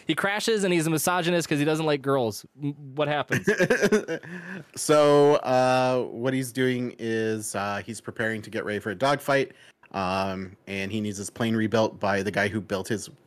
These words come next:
Speaker 2: You said he crashes, right? That's
Speaker 1: Yeah, but
Speaker 2: after.
Speaker 1: Yeah,
Speaker 2: Sorry.
Speaker 1: but the dogfight
Speaker 2: But
Speaker 1: happens, like, way, way, like, that's, like, the end. That's, like, the end of the
Speaker 2: Okay,
Speaker 1: movie.
Speaker 2: hold on. So Curtis proposes to Gina. She turns him down.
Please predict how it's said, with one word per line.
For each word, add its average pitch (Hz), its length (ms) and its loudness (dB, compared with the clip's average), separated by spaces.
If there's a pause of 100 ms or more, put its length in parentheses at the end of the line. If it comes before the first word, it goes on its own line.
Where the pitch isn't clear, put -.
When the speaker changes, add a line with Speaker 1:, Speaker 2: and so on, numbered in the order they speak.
(540)
Speaker 2:
You 120 100 -10
said 220 160 0
he 254 60 -2
crashes, 233 440 0
right? 175 280 0 (760)
That's 156 140 0
Speaker 1:
Yeah, 311 100 2
but 196 100 4
Speaker 2:
after. 123 480 2 (200)
Speaker 1:
Yeah, 202 260 0
Speaker 2:
Sorry. 135 220 2
Speaker 1:
but 180 80 0
the 196 60 -2
dogfight 190 460 0
Speaker 2:
But 165 120 8
Speaker 1:
happens, 196 380 0
like, 160 200 0 (840)
way, 202 880 2 (800)
way, 208 280 0
like, 208 160 2
that's, 226 180 0
like, 311 120 0
the - 180 -4
end. 175 460 -2 (120)
That's, 202 140 -2
like, 294 100 2
the 226 80 2
end 240 120 2
of 233 60 0
the 208 80 0
Speaker 2:
Okay, 277 180 6
Speaker 1:
movie. 120 260 0
Speaker 2:
hold 202 180 4
on. 127 160 2 (1200)
So 127 500 2 (120)
Curtis 202 300 2
proposes 170 440 -2
to 156 80 -2
Gina. 127 280 -4
She - 140 -10
turns 139 240 -4
him 151 100 -4
down. 107 340 -2